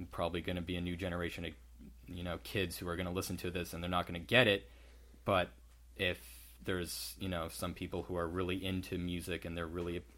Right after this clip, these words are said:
like to delve into older styles of music, they'll be able to easily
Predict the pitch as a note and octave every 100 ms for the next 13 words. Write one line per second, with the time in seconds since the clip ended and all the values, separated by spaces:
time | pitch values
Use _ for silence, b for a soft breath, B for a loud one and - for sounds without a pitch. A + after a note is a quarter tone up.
0 | - - F#2 F#2+ E2+ - F#2+ E2+ E2 -
1 | - F2+ F2 F2+ F2 E2 F2 F2+ F2+ F2+
2 | F2 E2+ - - - - - G2+ F2+ F2
3 | F2 A#2+ B2+ G#2 G2 - b b - -
4 | A2 G2 F#2 F#2 F2+ F2+ - E2+ E2+ F#2
5 | F2 F2 E2 E2